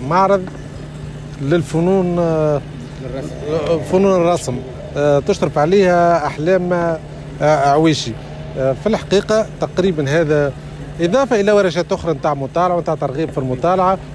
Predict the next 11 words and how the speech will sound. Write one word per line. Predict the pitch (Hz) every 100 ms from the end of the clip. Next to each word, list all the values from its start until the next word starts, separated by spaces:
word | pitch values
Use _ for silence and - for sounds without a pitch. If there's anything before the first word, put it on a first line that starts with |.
| -
ورشات | 151 180 151 202 185
تحسيسية | 185 143 143 123 202 202 185 143
في | 160 151 143
كم | 139 175 160
المصحف | 156 165 127 131
الصغير، | - 120 151 202 208 - - - - -
وإن | 220 233 233 226
شاء | 180 240
الله | 247 220
في |
البرنامج | 190 170 160 180 196 190